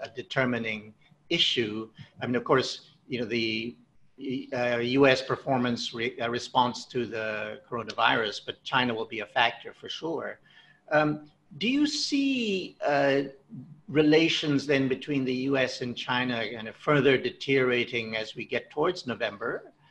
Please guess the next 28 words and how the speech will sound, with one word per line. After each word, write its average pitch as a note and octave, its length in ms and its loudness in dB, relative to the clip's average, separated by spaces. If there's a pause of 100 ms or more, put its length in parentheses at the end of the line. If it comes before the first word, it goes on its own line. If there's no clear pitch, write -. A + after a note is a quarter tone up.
(340)
Um, B2 480 -4 (420)
uh, B2+ 60 -6 (360)
could - 160 -10
it, - 220 -8
could D#3 140 4
it - 260 4
become, C3 720 2 (400)
uh, A#2+ 420 -4 (200)
even C3 240 -4
more B2+ 240 0
heated? D3 500 0
I B2 80 6
mean, B2 300 -2 (540)
uh, - 20 -4
and B2 580 -2
possibly, B2+ 1000 6 (400)
uh, A#2 160 -2
we A#2+ 180 -2
really C3 240 2
could D3 300 2
step - 420 0
into A#2+ 380 -6
a, A#2 360 -4
a, A#2 340 -10 (140)
a, B2 60 -10 (140)
a B2+ 80 -4
kind B2+ 280 -2
of G2+ 100 -4